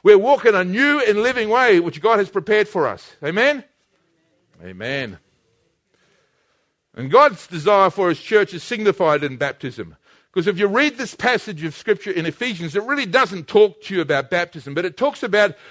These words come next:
he wants the holy, the church to be washed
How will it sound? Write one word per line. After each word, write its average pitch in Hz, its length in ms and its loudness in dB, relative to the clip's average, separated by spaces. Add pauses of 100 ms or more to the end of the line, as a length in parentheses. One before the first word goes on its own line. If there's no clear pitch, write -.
(160)
he 220 80 -2
wants 233 300 0
the 220 140 4
holy, 247 400 4 (400)
the 214 100 -2
church - 380 0
to 214 80 -8
be 208 240 -4 (180)
washed 196 640 0